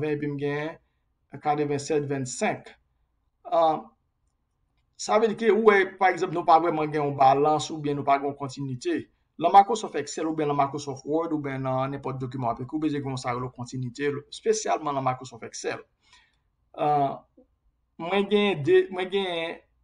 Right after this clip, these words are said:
de dijit, ok? Pa egzanp, mwen gen katrevennsèt pwen vennsenk.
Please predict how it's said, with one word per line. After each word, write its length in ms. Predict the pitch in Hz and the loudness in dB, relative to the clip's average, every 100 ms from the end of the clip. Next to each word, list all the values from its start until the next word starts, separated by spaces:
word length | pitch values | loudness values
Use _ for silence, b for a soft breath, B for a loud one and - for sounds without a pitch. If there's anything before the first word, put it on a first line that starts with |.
| - | -10
de 200 | 139 160 151 | 2 2 2
dijit, 460 | 147 123 113 - _ _ - | -4 -8 -10 -14 _ _ -12
ok? 240 | 131 143 165 - _ _ _ _ _ _ _ _ _ _ _ _ _ _ _ - | -10 -6 -6 -8 _ _ _ _ _ _ _ _ _ _ _ _ _ _ _ -4
Pa 140 | 143 | 0
egzanp, 160 | 143 156 | 0 0
mwen 100 | 151 | 2
gen 60 | |
katrevennsèt 580 | 147 147 143 131 170 151 - | 4 4 2 -2 -2 -4 -4
pwen 160 | 139 | -6
vennsenk. 400 | 127 123 131 127 | -4 -6 -10 -16